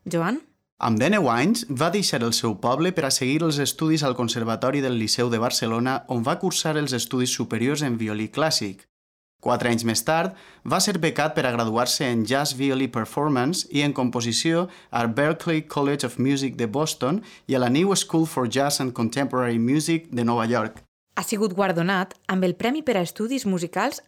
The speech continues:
Speaker 1: Antonio Pérez Verdú, de l'Ajuntament d'Alcoi. Ha sigut beneficiari també de la beca atorgada per l'Institut Valencià de Música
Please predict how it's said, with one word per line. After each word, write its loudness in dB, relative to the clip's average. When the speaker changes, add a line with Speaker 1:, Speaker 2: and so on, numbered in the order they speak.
Speaker 1:
Antonio 0
Pérez -2
Verdú, 0
de 2
l'Ajuntament 0
d'Alcoi. -2
Ha -4
sigut -2
beneficiari -2
també -2
de 0
la 0
beca -2
atorgada -2
per -4
l'Institut -6
Valencià -2
de 0
Música -4